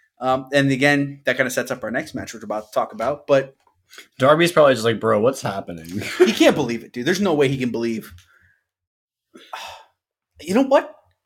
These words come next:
Speaker 1: You know what? What if they just run Darby and Scorpio, and we go back to Darby being champ for a little bit?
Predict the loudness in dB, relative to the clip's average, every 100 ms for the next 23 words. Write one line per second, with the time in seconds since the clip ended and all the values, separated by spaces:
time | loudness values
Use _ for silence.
0 | _ _ -6 0 2 2 0 -2 -4 -6
1 | _ _ _ _ _ _ 0 4 4 4
2 | -2 -2 0 0 2 2 2 0 -2 -2
3 | -4 -2 -6 -6 -4 -2 0 0 2 2
4 | 2 0 0 0 -2 -6 -4 -4 -6 -6
5 | -8 -8 -8 -10